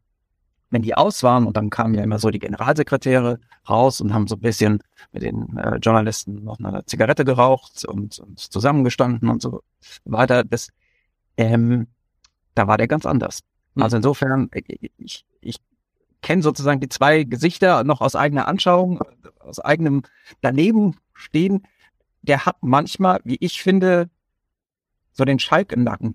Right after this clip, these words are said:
Speaker 1: <laughs> sitzen, so ein bisschen. Also, äh, man, ich finde, man sieht das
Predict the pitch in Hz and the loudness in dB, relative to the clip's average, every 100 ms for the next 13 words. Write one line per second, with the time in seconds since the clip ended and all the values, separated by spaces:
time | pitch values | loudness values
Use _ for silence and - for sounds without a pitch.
0 | - - - 247 - - - - 151 131 | -12 -16 -2 -2 -2 -4 -2 0 -2 0
1 | 143 - 113 107 - 135 139 139 - _ | -2 0 -4 -4 -2 0 2 0 -2 _
2 | _ - - 131 139 139 143 - - - | _ -20 -6 0 4 4 2 -4 -16 -14
3 | - - 165 143 139 165 156 - | -6 0 2 2 0 -2 -2 -6